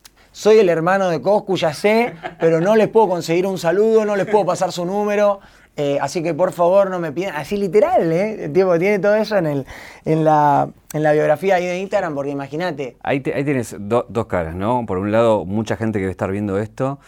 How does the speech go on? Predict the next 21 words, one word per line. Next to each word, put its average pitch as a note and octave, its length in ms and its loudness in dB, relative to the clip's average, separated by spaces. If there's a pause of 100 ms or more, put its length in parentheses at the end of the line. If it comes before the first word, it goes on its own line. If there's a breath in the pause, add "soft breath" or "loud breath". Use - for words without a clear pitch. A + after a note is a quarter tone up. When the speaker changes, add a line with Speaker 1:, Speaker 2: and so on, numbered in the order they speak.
(140 soft breath)
Speaker 2:
y E2+ 80 -14
que E2 160 -8
para E2 280 -8
vos G#2+ 520 -2
sos, - 460 -12
sos, D#2 340 -16
eh, D#2+ 400 -12 (680 soft breath)
para F#2 140 -2
ellos G#2 200 -2
sos E2+ 100 -10
un F#2+ 100 -2
ídolo, F2+ 600 0
sos E2 180 -12
alguien F2+ 260 -6
que, E2 160 -12
que, E2+ 180 -12
que E2 120 -12
siguen, G#2+ 280 -2
que F2 140 -6
consumen, F2+ 640 -4
que... E2+ 260 -10